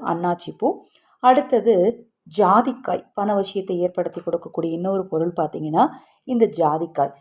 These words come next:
இந்த ஜாதிக்காய்க்கு மேல பாத்தீங்கன்னா, ஒரு பூ இருக்கும். அதைத்தான் நாம வந்து ஜாதி பத்திரி அப்படின்னு சொல்லுவோம். லைட்டான ஒரு பிங்க் கலர்ல இருக்கும்.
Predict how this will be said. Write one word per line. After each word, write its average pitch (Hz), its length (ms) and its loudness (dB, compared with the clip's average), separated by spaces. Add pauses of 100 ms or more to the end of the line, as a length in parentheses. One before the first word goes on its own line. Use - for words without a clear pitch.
(160)
இந்த 269 240 4
ஜாதிக்காய்க்கு 240 920 6
மேல 247 560 8
பாத்தீங்கன்னா, 185 580 0
ஒரு 196 340 0
பூ 294 240 2
இருக்கும். - 280 -4
அதைத்தான் 208 440 2
நாம 175 220 -2
வந்து 156 540 2 (140)
ஜாதி 220 500 6 (160)
பத்திரி 214 720 0
அப்படின்னு 156 320 2
சொல்லுவோம். 175 500 -2 (160)
லைட்டான 190 560 2
ஒரு 202 320 -2
பிங்க் 285 400 -2
கலர்ல 180 400 2
இருக்கும். - 340 -2